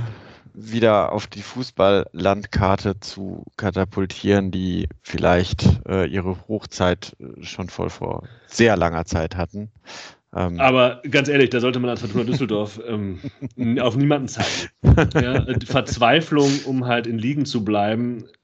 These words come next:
Speaker 2: äh, das ist nachvollziehbar und ich glaub, das Leid ist, äh, dadurch nicht gemindert bei den Duisburg-Fans und Anhängern, die diesem Verein anhängen. Die sind auch sofort für vier eins verdroschen worden beim T S V achtzehnhundertsechzig München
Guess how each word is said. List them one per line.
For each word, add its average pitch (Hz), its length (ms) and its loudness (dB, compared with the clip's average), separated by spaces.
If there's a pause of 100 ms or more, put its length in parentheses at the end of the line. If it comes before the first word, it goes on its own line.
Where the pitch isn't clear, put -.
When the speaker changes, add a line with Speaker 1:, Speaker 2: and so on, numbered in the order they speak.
(120)
Speaker 2:
äh, 117 180 -10
das 123 260 -8
ist - 100 -12
nachvollziehbar 113 880 -2
und 104 180 -6
ich 107 80 -8
glaub, 107 140 -6
das 107 180 -4
Leid 101 460 0
ist, - 300 -6
äh, 90 320 -6 (1200)
dadurch 107 300 2
nicht 120 220 6
gemindert 123 640 8
bei 113 120 6
den 113 200 4
Duisburg-Fans 113 880 2
und 104 220 -4
Anhängern, 104 500 -2
die 104 140 0
diesem 101 280 -4
Verein 92 520 -4 (920)
anhängen. 110 300 4
Die 104 100 6
sind 117 100 6
auch 113 80 6
sofort 92 280 2
für - 120 -6
vier 120 220 2
eins 104 120 0
verdroschen 98 500 2
worden 85 420 -2
beim 90 180 -4
T 101 100 -2
S 90 80 -2
V 82 160 -4
achtzehnhundertsechzig 90 600 -4
München 90 440 -4